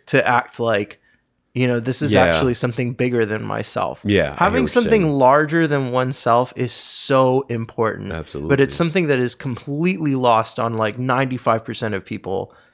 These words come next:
Speaker 1: today. I th-, I think it's a ridiculous proportion of people
Speaker 2: Mm-hmm.
Speaker 1: who don't understand that there should be something bigger than yourself, whether it's, whether it's your church, whether it's
Speaker 2: Mm.
Speaker 1: your school, whether it's your fraternity, whether
Speaker 2: Yeah.
Speaker 1: it's your country, whether it, w-, w-, whatever it is,
Speaker 2: Mm-hmm.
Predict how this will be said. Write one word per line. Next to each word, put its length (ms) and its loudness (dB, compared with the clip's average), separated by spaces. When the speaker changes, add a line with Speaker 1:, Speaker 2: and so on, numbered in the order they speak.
Speaker 1:
today. 480 -4
I 120 2
th-, 140 -2
I 120 2
think 200 -2
it's 160 -4
a 60 0
ridiculous 800 0
proportion 500 -2
of 100 0
people 260 -2
Speaker 2:
Mm-hmm. 80 -8
Speaker 1:
who 80 -8
don't 280 0
understand 560 -4
that 80 -8
there 140 -6
should 180 -10
be 80 -8
something 300 -8
bigger 240 -2
than 140 -6
yourself, 360 -8
whether 220 0
it's, 300 -6
whether 260 0
it's 140 -6
your 80 -8
church, 500 0
whether 280 0
it's 200 -4
Speaker 2:
Mm. 20 -6
Speaker 1:
your 300 -2
school, 580 2
whether 200 2
it's 160 -6
your 60 -4
fraternity, 720 0
whether 160 4
Speaker 2:
Yeah. 100 4
Speaker 1:
it's 140 0
your 80 -6
country, 580 0
whether 300 2
it, 60 -4
w-, 280 -6
w-, 160 -6
whatever 460 4
it 140 4
is, 360 2
Speaker 2:
Mm-hmm. 240 0